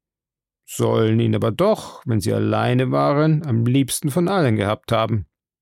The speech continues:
Er hatte ungleiche Augen, aber man wusste nicht, von welcher Farbe. Und beide hassten einander,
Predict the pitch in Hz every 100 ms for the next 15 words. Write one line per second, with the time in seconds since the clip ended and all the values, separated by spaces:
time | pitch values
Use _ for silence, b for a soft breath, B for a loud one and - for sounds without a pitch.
0 | _ _ _ _ _ _ _ _ _ _
1 | _ - 120 120 156 175 170 196 165 151
2 | 139 117 113 127 147 120 95 - _ _
3 | _ _ _ _ _ _ 127 120 123 120
4 | 120 127 131 - 131 143 - 135 131 123
5 | 127 135 - 233 135 110 - _ _ _
6 | _ _ _ _ _ _ _ 131 120 214
7 | 214 202 170 139 147 - 117 113 113 117
8 | 120 117